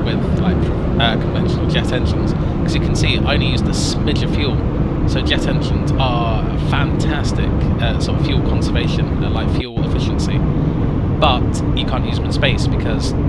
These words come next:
it being a combustion engine, you need, um, sort of air.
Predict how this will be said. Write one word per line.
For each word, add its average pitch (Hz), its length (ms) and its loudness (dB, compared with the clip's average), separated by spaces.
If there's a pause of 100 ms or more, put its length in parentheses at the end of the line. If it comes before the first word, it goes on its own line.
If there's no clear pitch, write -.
(180)
it - 140 0
being - 140 0
a - 80 0
combustion - 440 2
engine, - 460 0
you - 80 0
need, - 300 0 (100)
um, - 1300 0
sort 135 140 0
of - 60 2
air. 113 280 2